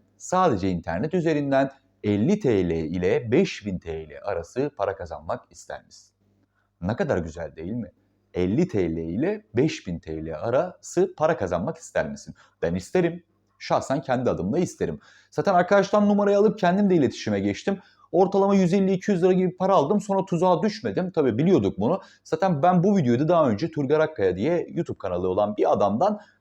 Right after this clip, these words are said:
bulmuştum zaten bu videoyu. İzlemiştim bunu. Karşıma çıkmıştı. Adamı takip ediyordum. Karşıma çıkmıştı. O yüzden sizlerden de ricam bu şekilde gelen mesajları hiçbir şekilde aldırış etmeyin. Direkt engelleyin gitsin.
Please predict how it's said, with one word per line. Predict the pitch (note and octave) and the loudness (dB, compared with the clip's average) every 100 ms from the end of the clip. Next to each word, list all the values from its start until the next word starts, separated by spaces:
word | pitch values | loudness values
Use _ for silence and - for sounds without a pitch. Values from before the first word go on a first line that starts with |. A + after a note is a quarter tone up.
| _ | _
bulmuştum | E3 A3 G3+ - G#2 | 0 4 4 2 -4
zaten | F#2+ F2+ F#2 F2+ | -2 -4 -4 -4
bu | F2+ | -2
videoyu. | F#2 G3+ | 0 0
İzlemiştim | D3 C3 F3+ - - F2 | 2 2 0 -2 -4 -4
bunu. | F2 E3+ - _ _ _ | -4 -4 -6 _ _ _
Karşıma | - C3 - A#2+ | -4 -4 -2 -4
çıkmıştı. | G2 - E2+ F2+ | -4 -10 -10 -4
Adamı | G#2+ G#2+ | -4 0
takip | A2 G#2 F#2 | -2 -2 -6
ediyordum. | D#2+ F#2+ C#3+ | -6 -8 -2
Karşıma | A#2 G#2+ A#2+ | -2 -2 -6
çıkmıştı. | F#2+ - - - E3+ - _ _ - | -8 -12 -16 -6 -6 -8 _ _ 2
O | F#3 | 2
yüzden | E3+ F3+ | 4 0
sizlerden | F3+ F3 F3 F3 F3+ | 0 -2 0 2 2
de | D#3+ | 2
ricam | E3 - C3 F3 - _ _ | 0 0 0 -2 -10 _ _
bu | G#3 | 0
şekilde | - D3+ A2+ G#2+ | 2 0 0 2
gelen | D3+ C#3+ | 2 2
mesajları | C#3+ D#3+ A#2+ F2+ F2+ | 0 -2 -2 -4 -6
hiçbir | B2 A#2+ - - | -8 -12 -12 -10
şekilde | - - D#2+ | -10 -16 -10
aldırış | - G2+ E2 D2+ F#3 | -6 -6 -6 -6 -4
etmeyin. | G3 D3+ E3+ E3+ _ _ _ G3+ | -4 -2 -2 -4 _ _ _ 2
Direkt | G3+ - - _ D3+ | 4 2 -4 _ 2
engelleyin | F#3 F3+ F3 B2 A2+ D3 - _ | 4 6 6 4 2 0 -4 _
gitsin. | G#2 F2+ - D2 | -4 -4 -8 -12